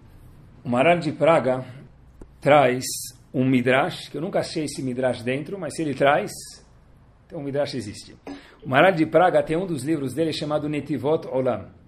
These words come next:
um dos livros do Maharal de Praga. O Maharal de Praga traz um midrash assustador pro bom. O que quer dizer isso, queridos? Ele fala o seguinte: alguns rabanim sentaram e começaram a discutir qual é o pasuk que engloba,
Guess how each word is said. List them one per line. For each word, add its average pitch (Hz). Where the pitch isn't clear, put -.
um -
dos 165
livros 156
do 135
Maharal 135
de 117
Praga. 101
O 123
Maharal 147
de 165
Praga 175
traz 170
um 165
midrash 156
assustador 170
pro 156
bom. 120
O -
que 170
quer 180
dizer 135
isso, 117
queridos? 139
Ele 135
fala 139
o 127
seguinte: 101
alguns 180
rabanim 208
sentaram 196
e 214
começaram 202
a -
discutir 190
qual 269
é 294
o 208
pasuk 202
que 196
engloba, 185